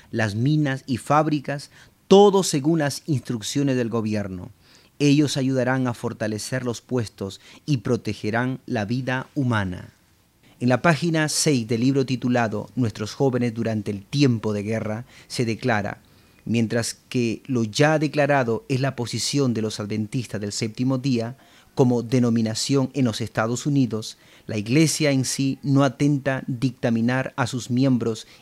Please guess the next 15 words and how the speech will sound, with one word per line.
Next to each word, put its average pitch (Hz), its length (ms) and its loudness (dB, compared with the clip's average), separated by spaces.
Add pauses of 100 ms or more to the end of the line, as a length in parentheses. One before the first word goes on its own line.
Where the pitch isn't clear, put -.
(120)
individualmente, 123 1200 2 (320)
pero 104 200 -4
cada 156 280 6
individuo 143 600 2
debe 127 260 0
permanecer 117 640 -2
fiel 127 520 -2
a 120 100 -2
sus - 180 -6
convicciones 117 800 0 (200)
según 135 440 0
su 131 160 -4
conciencia". 110 880 -2 (500)
Elena 147 340 4
White 135 460 2